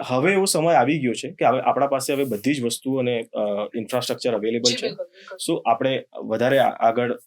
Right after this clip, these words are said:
Speaker 1: સારી
Speaker 2: જી,
Speaker 1: રીતે
Speaker 2: જી, એટલે એવું કહી
Speaker 1: વધી
Speaker 2: શકાય
Speaker 1: શકીએ
Speaker 2: છે કે
Speaker 1: છીએ.
Speaker 2: કદાચ ગુજરાતમાં પેલું કહેવાય ને કે આપણી પાસે હોય બધું જ,
Speaker 1: હમ.
Speaker 2: પણ ક્યારે કઈ વસ્તુની નીડ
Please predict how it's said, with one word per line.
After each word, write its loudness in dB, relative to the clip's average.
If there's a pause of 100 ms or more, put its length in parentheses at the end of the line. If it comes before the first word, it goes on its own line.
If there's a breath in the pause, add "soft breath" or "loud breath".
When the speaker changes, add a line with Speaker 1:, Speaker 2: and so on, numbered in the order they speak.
Speaker 1:
સારી 2
Speaker 2:
જી, 2
Speaker 1:
રીતે -2
Speaker 2:
જી, 2
એટલે -2
એવું -2
કહી 0
Speaker 1:
વધી 0
Speaker 2:
શકાય 2
Speaker 1:
શકીએ 0
Speaker 2:
છે -4
કે -4
Speaker 1:
છીએ. -6
Speaker 2:
કદાચ -4
ગુજરાતમાં -8
પેલું -12
કહેવાય -6
ને -8
કે -8
આપણી -6
પાસે -4
હોય 2
બધું -2
જ, -14 (200)
Speaker 1:
હમ. -12
Speaker 2:
પણ 2
ક્યારે 0
કઈ -4
વસ્તુની -10
નીડ -16